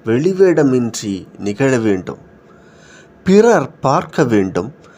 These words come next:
பிறரின் பாராட்டை பெற வேண்டும், நல்ல பெயர் வாங்க வேண்டும்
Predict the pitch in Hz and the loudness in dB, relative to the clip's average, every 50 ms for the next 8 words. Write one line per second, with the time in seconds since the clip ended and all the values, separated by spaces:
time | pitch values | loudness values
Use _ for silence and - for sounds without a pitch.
0 | - - - - - - - 170 180 190 202 226 226 208 196 170 143 131 113 101 | -20 -20 -20 -20 -14 -2 2 4 4 6 6 4 4 4 4 2 2 0 -2 -6
1 | - - - 123 139 165 185 196 175 165 165 - 127 120 110 - - - 110 110 | -8 -6 -2 -2 0 0 0 -2 -2 -4 -4 -4 -4 -4 -6 -6 -6 -4 -4 -2
2 | 143 175 170 156 139 120 107 98 98 90 110 151 - - - - - - - - | -2 -2 -2 -2 -2 -2 -2 -4 -6 -8 -8 -10 -16 -20 -20 -20 -20 -20 -20 -20
3 | - - - - - 123 127 156 196 214 226 208 180 170 151 139 127 113 104 104 | -20 -20 -16 -8 -4 -2 0 0 0 0 0 0 0 2 2 2 2 0 0 0
4 | 107 117 147 170 160 156 147 131 131 123 117 113 101 107 101 101 | 0 0 0 0 0 0 0 0 0 0 0 0 -2 -2 -4 -4